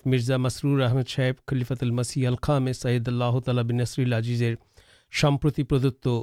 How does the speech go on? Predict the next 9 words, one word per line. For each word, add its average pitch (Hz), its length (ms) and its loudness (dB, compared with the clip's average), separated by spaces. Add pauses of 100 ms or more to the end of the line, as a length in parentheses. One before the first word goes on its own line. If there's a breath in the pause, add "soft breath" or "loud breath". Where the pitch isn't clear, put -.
অধুনা 135 380 4
প্রদত্ত 127 640 -4 (540)
খুতবার 131 420 2 (260)
বাংলা 127 420 0
অনুবাদের 120 480 0
সারাংশ, 123 520 -2
আহ, 117 1800 -4
শুনিয়ে 135 320 0
থাকি। 170 420 -2